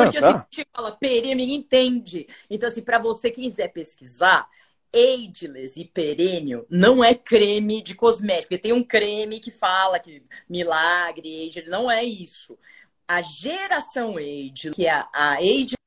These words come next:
Speaker 1: Generation, ela já é estudada há muito tempo fora do Brasil,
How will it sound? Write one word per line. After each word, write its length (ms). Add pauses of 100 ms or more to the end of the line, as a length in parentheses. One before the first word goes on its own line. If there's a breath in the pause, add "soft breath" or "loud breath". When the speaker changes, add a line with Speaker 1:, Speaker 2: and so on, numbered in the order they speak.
(1080)
Speaker 1:
Generation, 1160
ela 240
já 100
é 40
estudada 360
há 40
muito 840
tempo 220
fora 280
do 120
Brasil, 420